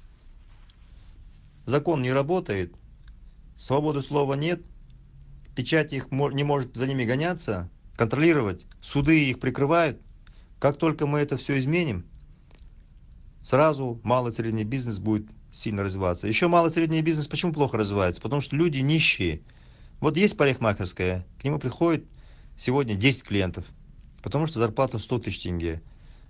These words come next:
Если зарплата будет миллион тенге, то к нему будет приходить не десять, а тысяча клиентов, сотни клиентов будет приходить. Соответственно, он будет зарабатывать больше. Понимаете? Вот.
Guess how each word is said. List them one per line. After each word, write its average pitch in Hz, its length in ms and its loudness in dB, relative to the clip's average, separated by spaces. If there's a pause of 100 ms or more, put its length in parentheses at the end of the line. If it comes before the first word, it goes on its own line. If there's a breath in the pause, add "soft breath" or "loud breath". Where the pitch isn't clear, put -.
Если 131 240 0
зарплата 147 400 2
будет 143 200 -2
миллион 180 280 0
тенге, 165 440 0 (560 soft breath)
то 151 160 2
к 147 120 -6
нему 151 160 0
будет 147 180 -2
приходить 131 340 -4
не 139 140 0
десять, 151 400 -2 (160)
а 123 80 -2
тысяча - 520 -2
клиентов, 98 520 -2
сотни 165 420 2
клиентов 101 420 0
будет 87 120 -6
приходить. 85 480 -4 (300 soft breath)
Соответственно, 165 480 2
он 151 80 2
будет 135 140 2
зарабатывать 127 680 4
больше. 92 480 -2 (640 soft breath)
Понимаете? 143 600 0 (640)
Вот. 98 320 0